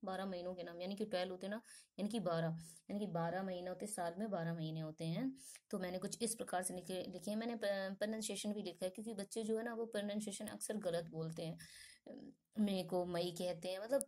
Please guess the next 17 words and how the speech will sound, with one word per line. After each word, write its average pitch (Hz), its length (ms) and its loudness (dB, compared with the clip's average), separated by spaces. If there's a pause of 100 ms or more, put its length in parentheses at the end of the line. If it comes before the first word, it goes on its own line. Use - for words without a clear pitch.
प्रोनाउंसिएशन 240 600 4
गलत 190 300 2
बोलते 190 260 0
हैं, - 80 0
स्पेलिंग 190 360 -2
तो 220 120 0
सही 196 420 0
याद 180 160 2
भी 175 160 -6
कर 170 100 2
लेते 165 200 0
हैं। 196 100 -2
तो 214 80 0
मैंने 214 300 2
इसलिए 202 340 0
प्रोनाउंसिएशन 190 540 0
भी 202 100 0